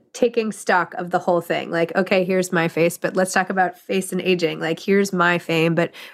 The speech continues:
really I'm more interested in, like, what makes a person famous, or why,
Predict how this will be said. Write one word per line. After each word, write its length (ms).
really 260
I'm 100
more 160
interested 500
in, 120
like, 240
what 260
makes 340
a 60
person 340
famous, 360
or 60
why, 360